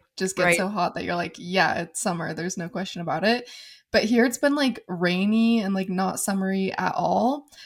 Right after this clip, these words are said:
Speaker 1: But then we went to Texas last week for a graduation, and I was like, "Oh my God, the kids are on summer break. Like, it's
Speaker 2: Right.
Speaker 1: summer vacation." And it was a really crazy realization.
Speaker 2: I know. Someone at work was talking about, um,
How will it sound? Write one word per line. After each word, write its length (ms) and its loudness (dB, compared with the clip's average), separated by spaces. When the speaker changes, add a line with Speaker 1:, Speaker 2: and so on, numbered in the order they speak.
Speaker 1:
But 160 2
then 320 4
we 100 4
went 160 4
to 80 -4
Texas 400 -2
last 220 0
week 260 0
for 340 2
a 60 0
graduation, 800 0
and 120 0
I 80 4
was 140 0
like, 320 -4
"Oh 80 2
my 140 2
God, 260 -2
the 80 -4
kids 300 -2
are 180 0
on 540 0
summer 360 0
break. 420 -6
Like, 380 -2
it's 160 2
Speaker 2:
Right. 220 8
Speaker 1:
summer 80 -6
vacation." 680 -4
And 120 0
it 60 2
was 180 0
a 40 -4
really 220 0
crazy 560 -6
realization. 840 -6
Speaker 2:
I 100 2
know. 340 2
Someone 480 6
at 220 2
work 220 4
was 120 2
talking 400 2
about, 560 2
um, 440 0